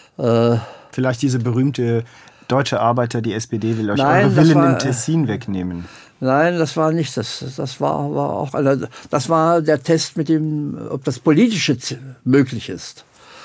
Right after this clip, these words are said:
Speaker 1: Also, das war auch Umwelt. Weißt du, jetzt komme ich mal nicht mehr, mehr wo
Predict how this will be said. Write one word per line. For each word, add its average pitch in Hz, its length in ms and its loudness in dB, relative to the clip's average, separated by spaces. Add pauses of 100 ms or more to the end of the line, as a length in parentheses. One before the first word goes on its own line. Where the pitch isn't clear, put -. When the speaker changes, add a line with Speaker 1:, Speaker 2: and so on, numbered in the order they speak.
(400)
Speaker 1:
Also, 143 240 -2
das 127 200 -4
war 180 260 2
auch 175 160 -4
Umwelt. 117 500 -2
Weißt 123 180 -8
du, 160 40 0
jetzt 143 220 -2
komme 139 160 -2
ich 110 100 -4
mal 123 140 0
nicht 139 160 -6
mehr, 143 140 -2
mehr 135 240 0
wo 127 280 -2